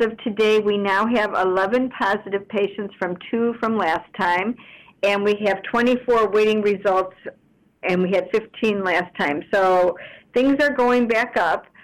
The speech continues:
Um, in terms of deaths, we've had three additional deaths since the last time we spoke, so we're now at eighty-six.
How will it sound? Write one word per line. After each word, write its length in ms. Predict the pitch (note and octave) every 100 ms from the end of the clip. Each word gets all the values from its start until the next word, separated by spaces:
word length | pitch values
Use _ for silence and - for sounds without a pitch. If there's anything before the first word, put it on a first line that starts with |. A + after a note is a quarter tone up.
| - _ _
Um, 220 | G3 G3+
in 100 | G#3
terms 340 | G#3+ C4 B3 A3+
of 120 | G#3
deaths, 340 | G#3+ G#3 C4+ - A3+
we've 220 | A3+ A3
had 220 | G#3+ G3
three 240 | G#3+ A#3+
additional 480 | B3 A3+ A3 A#3 G3+
deaths 320 | F#3+ F#3+ A#3 -
since 160 | A3 G3 -
the 60 |
last 280 | G3+ F#3+ -
time 160 | G#3+ G3
we 100 | F#3+ -
spoke, 280 | G3 F#3 -
so 80 | -
we're 100 | F#3+
now 260 | F#3+ F3+ F3+
at 100 | E3 -
eighty-six. 800 | F#3 F3+ F3+ - - C#3+ A#3+